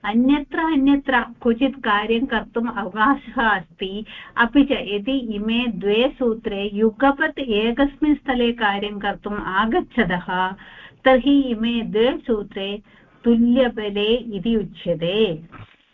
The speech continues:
उदाहरण अग्रे आयास्यति। अपि च समानस्थले समानकाले कार्यं कर्तुं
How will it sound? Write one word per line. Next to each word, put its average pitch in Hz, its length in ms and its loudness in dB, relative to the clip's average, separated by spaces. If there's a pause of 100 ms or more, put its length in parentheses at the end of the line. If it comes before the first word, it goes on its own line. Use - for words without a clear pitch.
(280)
उदाहरण 233 440 2
अग्रे 202 360 -2
आयास्यति। 185 800 -2 (1800)
अपि 320 320 2
च - 0 - (840)
समानस्थले 220 1000 2
समानकाले 208 1040 0
कार्यं 214 540 0
कर्तुं 220 520 -2